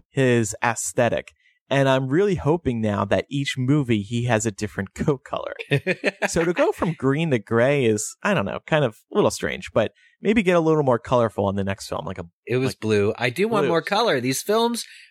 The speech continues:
Speaker 2: are getting darker already. It's happened, you guys. He's gone from a blue, sh-,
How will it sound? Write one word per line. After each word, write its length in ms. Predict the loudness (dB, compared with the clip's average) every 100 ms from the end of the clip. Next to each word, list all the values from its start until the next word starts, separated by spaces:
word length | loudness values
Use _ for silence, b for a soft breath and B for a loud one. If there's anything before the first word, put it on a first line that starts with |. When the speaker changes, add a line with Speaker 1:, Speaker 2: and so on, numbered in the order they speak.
| B
Speaker 2:
are 80 | 0
getting 300 | 2 0 0
darker 460 | 0 2 2 0 2
already. 460 | 2 2 2 2
It's 200 | 0 0
happened, 360 | -2 -2 -4 -4
you 120 | -4
guys. 440 | -4 -6 -8 -12 -14 b b b
He's 220 | -2 2
gone 240 | 2 2
from 220 | 0 0 0
a 80 |
blue, 440 | 0 0 0 2 0
sh-, 120 | -2